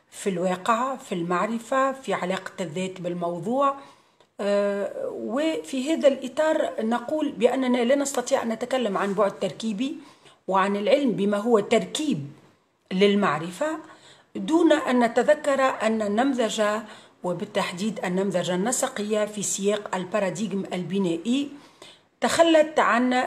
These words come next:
مفهوم الواقع بما هو واقع معطى، و، آه، آه، تخلت عن وهم الاعتقاد بالتطابق بين نظام الفكر العلمي ونظام العقل، وبالتالي تخلت عن وهم الاعتقاد في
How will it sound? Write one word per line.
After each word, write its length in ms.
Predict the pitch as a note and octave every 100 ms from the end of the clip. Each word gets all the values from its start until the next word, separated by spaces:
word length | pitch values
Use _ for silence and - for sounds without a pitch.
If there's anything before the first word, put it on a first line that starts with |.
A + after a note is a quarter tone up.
| -
مفهوم 480 | G3+ - C4+ C4+
الواقع 520 | G3+ F#3+ A3+ A3+ A#3+ A3
بما 260 | F#3 F#3+
هو 280 | F#3+ A3 E3+
واقع 320 | F3 F#3 E3+
معطى، 400 | G#3+ B3 B3 C#4+ D4+ - - - - _ _
و، 140 | G3+ A#3+ D4+ A#4 -
آه، 500 | G#3+ G#3+ G#3 G#3 G#3 -
آه، 640 | F#3+ F#3+ F#3 F3+ F3+ F3+ - _
تخلت 540 | A#3+ - D4+ C4 B3+ B3
عن 200 | G3+ G3
وهم 280 | G#3+ B3+ A#3
الاعتقاد 720 | F#3 G#3 G#3 G3 A#3 A#3+ E3+
بالتطابق 800 | F3 A#3 A3 F#3+ E3+ F#3+ A3+ - - - _ _
بين 460 | G3+ G3+ G3 G3 F#3+
نظام 400 | A#3 D4+ D4 G#3+
الفكر 500 | F3+ - C4 - F3
العلمي 580 | E3 A3 G3+ G3+ G#3+ - - _
ونظام 540 | F3+ G3+ F#3+ F3 G#3 F#3
العقل، 360 | D#3 E3+ - - - _ _ _ _ -
وبالتالي 500 | F3 F3+ A3 G3 F3
تخلت 580 | F#3 F#3+ A3+ G#3 A3 -
عن 180 | E3+
وهم 280 | E3+ G#3+ A#3
الاعتقاد 720 | F#3+ F#3+ G3 F#3+ - A3 A3+ F3+ - - - _
في 420 | - - A3 A3+